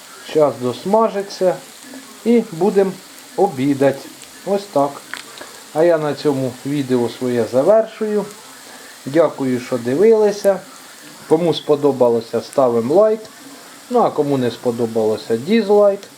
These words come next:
Підписуємося на мій канал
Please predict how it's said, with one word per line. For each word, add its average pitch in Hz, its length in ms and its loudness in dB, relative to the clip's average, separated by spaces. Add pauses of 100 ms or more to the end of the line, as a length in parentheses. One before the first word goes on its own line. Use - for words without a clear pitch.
(760)
Підписуємося 143 920 -2
на 135 140 -2
мій 143 220 -2
канал 139 440 0